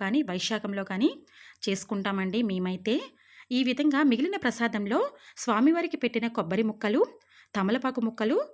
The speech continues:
అలాగే మనం తయారు చేసుకున్న ఏవైనా పళ్ళను కూడా అందులో వేసుకొని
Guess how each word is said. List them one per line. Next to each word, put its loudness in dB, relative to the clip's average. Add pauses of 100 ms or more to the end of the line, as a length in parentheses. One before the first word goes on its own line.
(320)
అలాగే 2 (200)
మనం 0 (100)
తయారు 0
చేసుకున్న -2 (600)
ఏవైనా 4
పళ్ళను 2
కూడా 0
అందులో 0
వేసుకొని 0